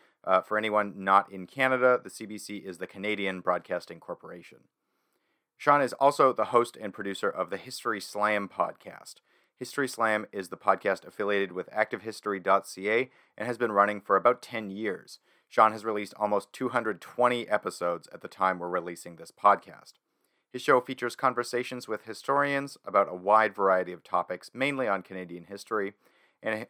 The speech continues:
often his episodes involve interviewing a historian about a recent book they've published. It's a really great podcast, and if you're interested in my podcast,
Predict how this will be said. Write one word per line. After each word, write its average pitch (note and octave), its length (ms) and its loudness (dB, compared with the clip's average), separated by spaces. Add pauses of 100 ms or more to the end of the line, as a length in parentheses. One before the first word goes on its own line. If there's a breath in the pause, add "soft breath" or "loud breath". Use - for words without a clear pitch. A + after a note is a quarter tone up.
often C#3 340 4
his B2 160 -6
episodes A2+ 500 0
involve F#2+ 480 4
interviewing A#2+ 560 -4
a F#2 40 -2
historian F#2+ 640 0
about F#2 180 2
a F#2 40 4
recent F#2+ 400 -8
book G#2+ 200 -2
they've F2 220 -14
published. - 420 -14 (380)
It's - 140 -14
a - 20 -4
really C#3+ 220 4
great B2+ 240 0
podcast, F#2+ 640 4
and G2 160 -8
if - 160 -18
you're D#2 100 -18
interested A2 420 -6
in F#2 220 -12
my C3 280 2
podcast, F#2 540 0